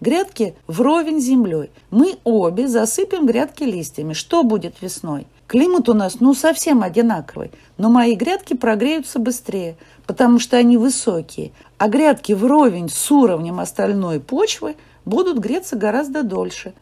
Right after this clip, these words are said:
Причём независимо, будут укрыты грядки листьями или нет,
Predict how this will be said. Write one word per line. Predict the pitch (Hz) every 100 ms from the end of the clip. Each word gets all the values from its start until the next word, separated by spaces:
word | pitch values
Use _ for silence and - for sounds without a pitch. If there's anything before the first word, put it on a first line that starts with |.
| -
Причём | 214 302 285
независимо, | 302 277 339 294 220 175 165
будут | 160 233 262 269 277
укрыты | 247 294 233 262
грядки | 240 269 254 -
листьями | 247 240 233 - 185 180 175
или | 156
нет, | 160 214 269